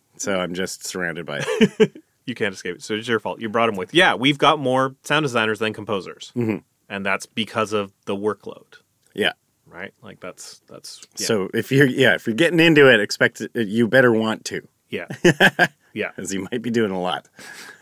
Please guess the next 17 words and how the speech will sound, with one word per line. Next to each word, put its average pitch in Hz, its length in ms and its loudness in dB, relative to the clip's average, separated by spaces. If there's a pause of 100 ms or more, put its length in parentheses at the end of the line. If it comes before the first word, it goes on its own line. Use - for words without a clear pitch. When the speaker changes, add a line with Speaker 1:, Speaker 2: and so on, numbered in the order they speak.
(720)
Speaker 2:
Eh, 127 100 2
yeah. 117 280 2 (120)
It 127 240 2 (240)
very 139 380 6
easily 123 260 0
will 107 180 -2
take 110 240 0
up 101 180 0
more 101 200 -2
of 95 80 -8
your 95 120 -4
time 90 260 -8
than 82 120 -14
the, 82 120 -18 (100)
the 90 120 -10
composition. 82 680 -16
Speaker 1:
Yeah. 98 200 -2